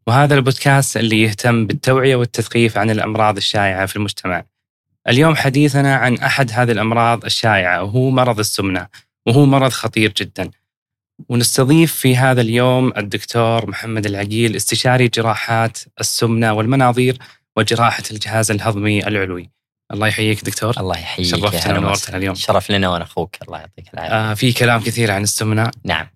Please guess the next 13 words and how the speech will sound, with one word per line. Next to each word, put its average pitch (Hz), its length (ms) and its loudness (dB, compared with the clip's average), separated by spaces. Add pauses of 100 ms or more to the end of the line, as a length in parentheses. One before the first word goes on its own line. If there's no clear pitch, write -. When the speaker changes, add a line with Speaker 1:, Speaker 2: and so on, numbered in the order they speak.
(100)
Speaker 1:
آه، 104 600 -4
في - 220 -2
ناس 110 220 0
تقول 107 300 -2
هو 110 280 2
وباء، 117 460 0
وفي 113 240 -2
ناس 113 180 2
تقول 104 300 -2
هو، 104 360 -2 (300)
آه، 107 160 -2
مجرد 104 400 0
عرض. 117 400 2